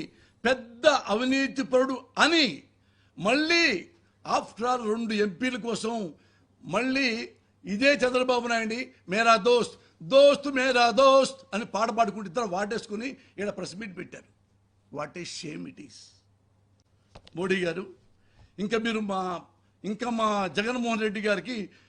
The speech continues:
మీరు కాపాడతారా సార్? ఎట్లా కాపాడతారు సార్ మీరు?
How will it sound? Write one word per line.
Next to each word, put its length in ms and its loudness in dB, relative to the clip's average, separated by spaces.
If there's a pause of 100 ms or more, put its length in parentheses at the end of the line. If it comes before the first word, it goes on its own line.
(200)
మీరు 260 -2 (1500)
కాపాడతారా 500 -2
సార్? 260 -12 (1500)
ఎట్లా 200 -10
కాపాడతారు 440 -8
సార్ 160 -8
మీరు? 240 -10